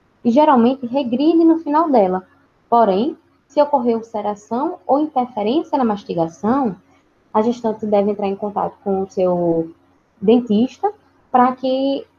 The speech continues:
a, a sua retirada seja indicada. O surgimento, ele ocorre na área interdental, comumente a papila vestibular, devido a uma resposta tecidual aumentada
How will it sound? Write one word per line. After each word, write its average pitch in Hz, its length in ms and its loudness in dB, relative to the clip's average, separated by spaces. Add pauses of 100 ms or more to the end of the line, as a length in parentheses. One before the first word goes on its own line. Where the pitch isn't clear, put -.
(120)
a, 190 420 0
a 202 100 0
sua 247 280 0
retirada 262 640 2
seja 262 280 -4
indicada. 185 560 -4 (1000)
O 233 80 -2
surgimento, 233 840 2
ele 214 180 4
ocorre 220 340 2
na 202 540 0 (100)
área 196 220 2
interdental, 240 1080 0 (800)
comumente 254 520 2
a 262 60 -4
papila 233 320 0
vestibular, 226 720 0
devido 277 340 -4
a 269 60 -2
uma 269 120 -2
resposta 285 600 -2
tecidual 208 560 -2
aumentada 240 680 0